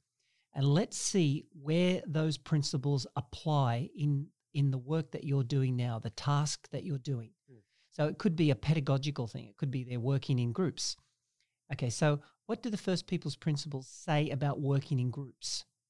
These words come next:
Speaker 1: right? So, or it could be an assessment. What are the First Peoples principles, which is the worldview? What does that say about this particular type of assessment? Does it reflect an Indigenous worldview,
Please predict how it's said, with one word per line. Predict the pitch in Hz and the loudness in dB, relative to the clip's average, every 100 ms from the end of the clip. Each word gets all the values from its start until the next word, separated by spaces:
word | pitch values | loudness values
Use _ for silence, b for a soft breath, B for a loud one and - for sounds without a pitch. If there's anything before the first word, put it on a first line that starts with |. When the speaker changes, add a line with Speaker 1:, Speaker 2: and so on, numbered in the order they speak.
| _ _ _ | _ _ _
Speaker 1:
right? | 117 135 | -6 -6
So, | 170 143 143 | -4 -4 -2
or | - 147 139 B B | 2 4 2 B B
it | 151 | -4
could | - 147 | -2 2
be | 143 | 2
an | |
assessment. | 131 - - 151 - 110 - _ _ _ - | 2 0 0 0 -2 -6 -8 _ _ _ -6
What | 208 | -2
are | |
the | 247 | -2
First | - 202 - | 0 -2 0
Peoples | 190 175 151 | -2 -2 -6
principles, | - 151 143 123 123 170 | -2 0 0 0 -2 -2
which | 143 - | -8 -8
is | 165 | -8
the | 190 | -6
worldview? | 170 165 151 110 107 _ _ _ _ | -4 -4 -4 -10 -12 _ _ _ _
What | 165 | -2
does | 190 190 | 0 0
that | - | -2
say | - 160 147 | -2 0 2
about | 147 135 | 2 0
this | 170 - | -4 -6
particular | - 143 170 - 151 143 | -4 -4 -4 -2 0 0
type | - 151 143 | 0 -2 0
of | 131 | -4
assessment? | 127 - 135 - 120 - 147 | -4 -2 -4 -4 -10 -6 -4
Does | 147 | -4
it | 175 | -4
reflect | 151 - - 156 - 175 | -4 -4 0 0 0 -4
an | 151 | -2
Indigenous | 135 147 160 170 - | -4 -8 -10 -12 -6
worldview, | 170 170 175 | -6 -4 -6